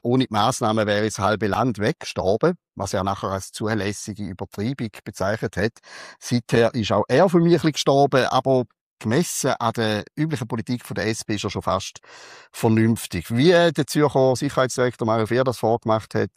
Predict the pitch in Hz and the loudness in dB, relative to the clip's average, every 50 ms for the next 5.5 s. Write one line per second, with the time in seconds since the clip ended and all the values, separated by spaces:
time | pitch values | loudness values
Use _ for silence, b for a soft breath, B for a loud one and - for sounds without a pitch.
0 | - - 101 98 101 98 98 98 98 - - 98 - - - - 98 117 104 - | -4 -2 0 0 2 2 2 0 0 -2 -2 -4 -4 -4 0 0 0 0 0 -4
1 | _ _ _ _ _ - - 95 107 - _ - 113 110 - 123 107 - - 107 | _ _ _ _ _ -8 -4 -4 -4 -4 _ -4 -4 -4 -4 -6 -8 -6 -6 -4
2 | 92 - 95 101 101 101 104 107 - - - 98 104 123 123 - - 101 98 104 | -2 0 0 0 0 -2 -4 -8 -8 -8 -4 -4 -2 -2 -4 -4 -2 -2 0 0
3 | 98 92 98 95 117 - _ - 101 - _ B B B B B B B - 156 | -2 -2 -4 -6 -6 -8 _ -8 -8 -8 _ B B B B B B B 2 2
4 | 170 165 139 151 147 - - 135 143 - 143 147 135 - - 135 113 - 165 190 | 4 4 4 2 2 2 0 0 2 4 2 2 2 0 -4 -2 0 0 0 0
5 | 185 - 143 120 117 - 123 - - 127 | 0 0 0 0 0 -2 -2 -2 -2 -4